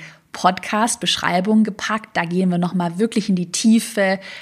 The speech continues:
schauen uns die fünf fatalen Fehler an, die du auf Instagram unbedingt vermeiden solltest. Und ich verrate dir im Online-Workshop auch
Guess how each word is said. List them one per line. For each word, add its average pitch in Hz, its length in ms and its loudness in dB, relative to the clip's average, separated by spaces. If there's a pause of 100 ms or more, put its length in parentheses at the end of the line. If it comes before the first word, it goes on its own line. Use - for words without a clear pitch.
(140)
schauen 202 520 4
uns 190 260 2
die 190 160 2
fünf 277 400 2
fatalen 185 640 2
Fehler 208 520 0
an, 233 180 2
die 214 80 4
du 180 180 -4
auf 175 240 -8
Instagram 185 640 -2
unbedingt 185 480 -2
vermeiden 175 580 0
solltest. 202 560 2 (160)
Und 214 380 4
ich 190 200 -4
verrate 185 600 -2
dir 202 380 0
im 180 180 -2
Online-Workshop 185 1040 -2
auch 170 300 -4